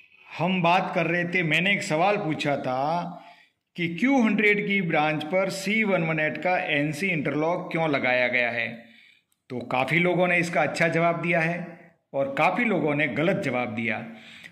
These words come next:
जब गलत जवाब देने वाले भी अधिक हो जाते हैं तो फिर मैं वीडियो बना देता हूं ताकि सब लोगों को सही जवाब का मालूम पड़े। और कई लोग उसको समझ पा रहे हैं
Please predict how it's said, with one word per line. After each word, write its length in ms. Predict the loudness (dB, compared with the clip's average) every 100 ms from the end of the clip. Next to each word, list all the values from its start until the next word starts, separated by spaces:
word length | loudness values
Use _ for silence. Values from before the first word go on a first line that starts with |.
| _
जब 300 | -2 0 0
गलत 360 | 2 2 2 0
जवाब 320 | 2 2 2
देने 240 | 0 2 2
वाले 280 | 2 2
भी 180 | 0 0
अधिक 260 | 0 -2 -4
हो 200 | -2 0
जाते 320 | 2 0 0
हैं 300 | 0 0 -2
तो 80 | -6
फिर 240 | -2 -2
मैं 180 | 0 0
वीडियो 340 | 0 0 0
बना 260 | 0 -2 -2
देता 280 | -2 -2 -2
हूं 200 | -4 -6 -10 -18 -20 _ _
ताकि 360 | -2 0 0 0
सब 200 | 0 0
लोगों 460 | 0 0 0 -2
को 280 | -2 -2 -4
सही 340 | -2 0 0 0
जवाब 420 | 0 0 0 0
का 80 | 0
मालूम 400 | 2 2 0 0
पड़े। 360 | -2 -2 -4 -6 -14 -16 -18 -20 _ -2
और 220 | 0 2
कई 120 | 2 4
लोग 240 | 4 2
उसको 260 | 0 -2 0
समझ 400 | 2 2 2 2
पा 140 | 2
रहे 220 | 2 2
हैं 500 | 0 0 -4 -10 -16